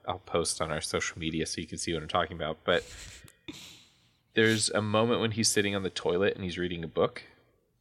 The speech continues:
and on the front of the book are four pictures.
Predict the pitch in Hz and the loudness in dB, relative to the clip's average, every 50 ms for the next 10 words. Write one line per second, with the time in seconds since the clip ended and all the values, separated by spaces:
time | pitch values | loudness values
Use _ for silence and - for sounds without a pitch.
0 | _ _ _ _ _ _ _ _ _ - 101 101 98 98 95 95 - - 90 92 | _ _ _ _ _ _ _ _ _ -2 0 2 4 2 2 0 0 0 2 2
1 | 95 95 - - - 95 95 98 98 98 98 90 - 87 87 87 - - - - | 2 0 0 2 2 4 4 4 2 0 -2 2 4 4 4 4 2 -2 -10 -16
2 | - - - _ _ _ _ _ - 85 82 - - 90 87 101 - - 92 - | -16 -20 -20 _ _ _ _ _ 0 0 0 0 0 0 0 0 2 0 0 0
3 | - - 101 101 113 - - - - - | 0 0 0 0 0 0 0 -2 -2 -4